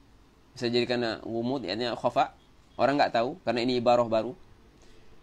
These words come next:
Wa imma li anna istilah jadid. Sebenarnya ghumud, istilah jadid juga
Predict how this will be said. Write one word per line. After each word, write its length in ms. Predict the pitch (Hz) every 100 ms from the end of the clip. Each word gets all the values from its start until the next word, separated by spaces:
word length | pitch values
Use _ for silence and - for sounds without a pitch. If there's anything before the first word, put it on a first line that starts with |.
| - - -
Wa 80 | 127
imma 240 | 165 190
li 80 | 180
anna 240 | 175 190 185
istilah 240 | 185 185 170
jadid. 320 | 180 185 - - -
Sebenarnya 400 | - 107 127 143
ghumud, 400 | 139 139 147 160
istilah 240 | - 131 135 123
jadid 320 | 127 151 -
juga 400 | 117 117 135